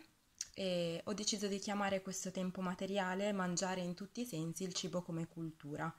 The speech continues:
Eh, in un qualche modo, per chi non avesse visto, sulla pagina di Zero Laboratorio di Filosofia, eh, troverete anche il primo tempo materiale che ho fatto, che invece portava il titolo Mangiare in tutti i sensi il cibo come segno.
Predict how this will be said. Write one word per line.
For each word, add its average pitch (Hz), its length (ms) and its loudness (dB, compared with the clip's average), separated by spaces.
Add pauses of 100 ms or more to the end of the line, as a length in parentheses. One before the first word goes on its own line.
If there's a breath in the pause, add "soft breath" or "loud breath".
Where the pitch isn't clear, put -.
(640 loud breath)
Eh, 185 400 2
in 190 80 2
un 196 80 2
qualche 202 300 2
modo, 214 260 4
per 190 220 0
chi 202 160 0
non 202 160 4
avesse 196 400 2
visto, 226 680 4
sulla 175 220 0
pagina 170 360 2
di 170 160 0
Zero 175 200 2
Laboratorio 175 560 2
di 185 80 0
Filosofia, 247 680 2 (560 loud breath)
eh, 175 460 4
troverete 185 460 6
anche 180 320 4
il 175 120 2
primo 175 380 2
tempo 175 280 2
materiale 170 840 4
che 202 80 -4
ho 208 40 -4
fatto, 185 520 2
che 190 120 -2
invece 180 340 2
portava 170 360 0
il 165 120 0
titolo 175 460 0
Mangiare 170 500 4
in 165 140 2
tutti 175 240 -4
i 220 40 -4
sensi 160 560 0
il 180 160 -2
cibo 160 320 0
come 160 180 0
segno. 156 440 0